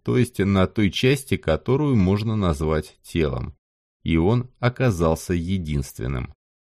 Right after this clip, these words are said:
Не знаю, насколько вы в этом сечёте, но когда речь идёт о сравнении отпечатков,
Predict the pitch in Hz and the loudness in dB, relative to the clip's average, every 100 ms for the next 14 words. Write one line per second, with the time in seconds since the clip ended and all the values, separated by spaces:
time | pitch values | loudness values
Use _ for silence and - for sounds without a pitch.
0 | _ _ _ - 104 107 135 143 107 101 | _ _ _ -2 0 2 2 2 4 2
1 | - 123 117 101 101 110 101 98 117 - | 4 4 6 6 6 6 4 2 2 2
2 | 151 127 87 95 104 113 107 120 123 - | 2 2 4 4 6 4 6 6 6 4
3 | 107 113 - 110 - 107 104 110 120 107 | 4 2 2 -6 0 4 4 4 2 2
4 | 95 - 95 95 - 123 127 82 - | 2 0 -2 -4 0 -2 -2 -6 -8